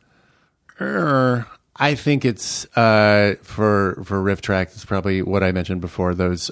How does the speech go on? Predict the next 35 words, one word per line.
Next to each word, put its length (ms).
um, 380
Transformer 720
movies. 440
They 120
made 200
me 80
so 320
mad. 420
And 140
they 80
actually 360
are, 140
like, 400
shot 600
in 240
really 240
confusing 880
digital 400
stuff. 400
So 80
it's, 240
and 80
they 100
move 280
quickly, 360
so 160
it's 140
hard 220
to 60
get 140
a 260
toehold 540
on 160
a 80
joke, 680